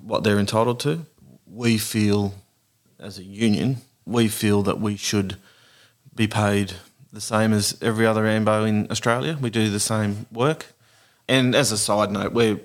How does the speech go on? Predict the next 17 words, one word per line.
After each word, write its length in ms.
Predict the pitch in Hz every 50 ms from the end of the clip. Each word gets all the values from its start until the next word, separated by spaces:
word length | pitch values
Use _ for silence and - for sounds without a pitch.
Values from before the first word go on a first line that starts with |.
| - - - _ _ _ _ _ _ _ _ _ _ _ _ - - _ _ _
the 180 | - 113 120
union 480 | 110 113 120 120 117 117 110 104 101 101
is 140 | 104 101 -
putting 340 | - - 117 104 101 101
in 100 | 98 98 98
a 40 | 101
wage 380 | 101 92 90 95 98 95 -
claim 460 | - - 104 95 95 95 95 95 95 - _ _ _ _ _ _ _ _ _ _ _ _ -
to 100 | - 113
say 280 | - - 110 101 101 98
that 160 | 107 104 -
this 160 | 123 117 -
is 120 | 110 95
what 160 | 107 113 - -
we 100 | 95 95
do 340 | - 95 92 92 92 92
and, 280 | 92 90 87 - 104 -